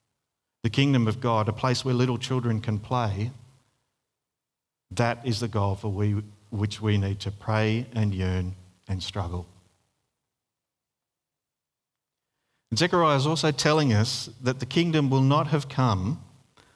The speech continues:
until our children are also fit for our streets. And that means that you and I have work to do. Now, don't misunderstand me.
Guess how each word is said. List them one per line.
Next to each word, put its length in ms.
until 360
our 140
children 480
are 160
also 640
fit 280
for 160
our 140
streets. 640
And 120
that 160
means 300
that 100
you 120
and 80
I 120
have 160
work 240
to 80
do. 240
Now, 80
don't 240
misunderstand 760
me. 160